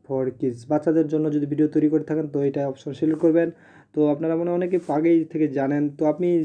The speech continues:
যে বিষয়টি আলোচনা করব সেটি শুধু কীভাবে খুঁজে পেতে হয় এই সেটিংটা, সেটা নিয়ে আলোচনা করলাম। তো যদি আপনারা, আহ,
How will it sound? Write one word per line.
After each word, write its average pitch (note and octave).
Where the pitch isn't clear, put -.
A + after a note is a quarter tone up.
যে E3+
বিষয়টি F3+
আলোচনা D3+
করব D3
সেটি D3
শুধু C#3
কীভাবে F3
খুঁজে C#3+
পেতে C3+
হয় C#3
এই C3
সেটিংটা, C#3
সেটা D3+
নিয়ে C3+
আলোচনা C3+
করলাম। F3
তো F3+
যদি D#3+
আপনারা, D#3
আহ, D3